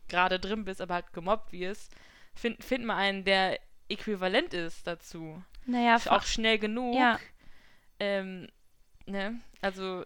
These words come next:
Speaker 1: die Schnelligkeit ist ja auch da, da wichtig.
Speaker 2: Erstmal das und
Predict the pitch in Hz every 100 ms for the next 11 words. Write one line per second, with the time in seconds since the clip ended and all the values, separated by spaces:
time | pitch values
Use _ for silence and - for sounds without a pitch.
0 | - 202 - 262 - - 175 175 180 185
1 | 190 185 - 185 190 180 196 - 165 156
2 | - - - 226 - 214 208 202 247 349
3 | - - 233 277 349